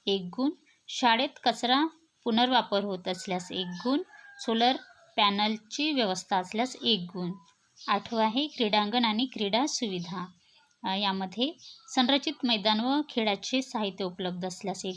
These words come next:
गुण. नववा आहे आयसीसी पायाभूत सुविधा. यामध्ये, अ, शाळेत अध-, अध्ययन अध्यापनासाठी वर्गात किमान एक स्मार्ट डिजिटल, अ, बोर्ड, अ, प्रोजेक्टर, अ, असल्यास एक गुण द्यायचा आहे.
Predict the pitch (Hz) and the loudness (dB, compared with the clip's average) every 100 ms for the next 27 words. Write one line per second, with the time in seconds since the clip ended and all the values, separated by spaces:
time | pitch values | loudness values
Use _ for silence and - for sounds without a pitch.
0 | 180 269 370 - _ _ - 202 190 214 | -6 -2 -4 -4 _ _ -8 -4 0 2
1 | 247 247 294 - _ _ - 220 233 269 | 4 2 0 -4 _ _ 2 2 2 0
2 | - 330 - 185 185 180 302 - 240 202 | 0 -2 2 2 2 -2 -6 -6 -4 -4
3 | 180 185 170 - 240 202 196 190 214 311 | -2 -2 -2 -6 0 0 0 -4 -2 -2
4 | - - - - _ - 196 202 208 - | -4 -20 -20 -20 _ -4 0 0 0 2
5 | 247 247 302 - 226 208 - - - - | 4 4 0 0 -2 -2 -18 -20 -20 -10
6 | - 233 277 294 240 254 - 226 226 226 | -2 0 4 4 4 2 0 -2 0 0
7 | 226 220 220 214 247 226 208 226 226 - | 0 0 0 -2 -2 -2 0 0 -2 -4
8 | 214 214 208 214 - 214 220 226 214 196 | -2 0 -2 -4 -4 2 2 2 0 -2
9 | 202 - 247 370 - - - - - - | -6 -2 -2 -2 -8 -20 -20 -20 -10 -2
10 | 202 202 190 196 214 247 - _ _ - | 0 0 0 0 0 -2 -8 _ _ -2
11 | 190 190 202 185 208 - 226 240 _ _ | -2 0 -4 -2 -6 -4 -4 -4 _ _
12 | _ - 196 190 202 - 233 226 202 180 | _ -4 0 0 -2 -4 -6 -4 -4 -4
13 | 196 180 175 175 185 190 294 | -4 -2 -2 -4 -6 -4 -4